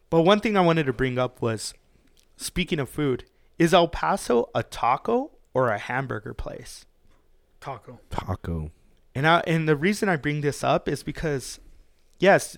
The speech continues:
Speaker 1: there's plenty of places to get really good tacos, but, dude, everywhere you go,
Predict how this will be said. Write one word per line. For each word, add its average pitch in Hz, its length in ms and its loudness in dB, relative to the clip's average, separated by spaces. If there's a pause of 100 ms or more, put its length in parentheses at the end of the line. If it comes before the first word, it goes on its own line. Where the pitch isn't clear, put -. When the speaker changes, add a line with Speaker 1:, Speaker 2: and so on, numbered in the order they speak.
Speaker 1:
there's 147 300 0
plenty 156 480 -4
of 135 100 -4
places 143 380 -4
to 131 80 -14
get 127 200 0
really 131 200 0
good 127 180 -2
tacos, 135 460 -2 (400)
but, 147 520 4 (720)
dude, 196 280 2
everywhere 208 520 -2
you 113 240 -6 (100)
go, 156 420 0